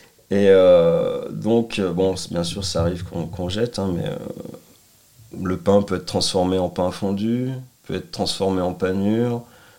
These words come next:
On peut, voilà, comme ça, euh, on, on fait venir quelqu'un l'après-midi pour recuire. Donc, on a du pain chaud, euh, jusqu'à huit heures le soir. Et on peut vraiment recuire au fur et à mesure, ce qui nous permet de,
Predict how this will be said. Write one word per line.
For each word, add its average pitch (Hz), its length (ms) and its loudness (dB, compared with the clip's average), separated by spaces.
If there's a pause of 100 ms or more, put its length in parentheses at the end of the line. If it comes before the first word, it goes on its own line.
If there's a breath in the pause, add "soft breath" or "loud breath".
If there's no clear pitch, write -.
(120)
On 92 100 -8
peut, 98 280 -6
voilà, 95 280 4
comme 90 220 -2
ça, - 160 0
euh, 92 420 4 (500 loud breath)
on, 98 200 -2
on 101 80 0
fait 104 180 -2
venir 104 300 2
quelqu'un 104 340 2
l'après-midi 98 560 0
pour 95 220 -8
recuire. 110 560 -2
Donc, 92 240 -8
on 95 100 -2
a 92 60 -2
du 90 160 -8
pain 101 240 -2
chaud, 104 400 -4
euh, 90 100 -4
jusqu'à 87 680 -2
huit 87 320 -8
heures 87 80 0
le 85 60 -4
soir. 117 460 -2 (800 soft breath)
Et - 80 -6
on 92 80 -4
peut 92 140 -6
vraiment 98 280 4
recuire 107 400 -2
au 92 80 -2
fur 98 220 -8
et 92 40 0
à 87 60 0
mesure, 101 360 -6
ce - 60 -2
qui - 100 -12
nous 95 120 -6
permet 98 440 2
de, 85 600 -8